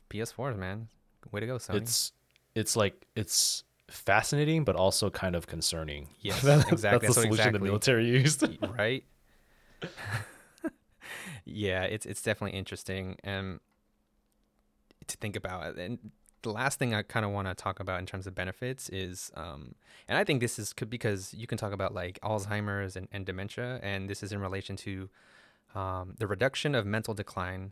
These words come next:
Speaker 1: that accompanies aging. So, and this is something that I've actually heard, um, while I wa-, since I've been studying education, is that games or gaming is used a lot in terms of, like, both teaching students, but also in teaching,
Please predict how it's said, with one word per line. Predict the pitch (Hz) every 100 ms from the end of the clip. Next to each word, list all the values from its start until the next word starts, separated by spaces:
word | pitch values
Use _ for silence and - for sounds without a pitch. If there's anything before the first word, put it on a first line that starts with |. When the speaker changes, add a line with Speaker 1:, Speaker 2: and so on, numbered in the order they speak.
| - 98
Speaker 1:
that | 95
accompanies | 95 - 107 101 98 -
aging. | 107 95 - 90 98 _ _
So, | - 101 95 98 - _ _ _ _ _ _ _ -
and | 120 -
this | 117 147
is | 170
something | 185 170
that | 123
I've | 107
actually | 107 - 110
heard, | 95 - 101 107 107 - _ _ _ _ _ _ _ -
um, | 95 92 90 92
while | 98 101
I |
wa-, | 101 - - - 107
since | - 110
I've | 104
been | 101
studying | - 104 98
education, | 98 98 101 98 127
is | 98
that | 90 82 - 104 107
games | - 107 135 165
or | 107
gaming | 95 95 110 123 139 -
is | 95 92
used | 101 98
a |
lot | 98 95 92 -
in | 95
terms | - 95 95
of, | 95
like, | 95
both | 101 95
teaching | - 101 92
students, | - 104 131 156 -
but | -
also | 101 - 98
in | 98
teaching, | 101 - 92 95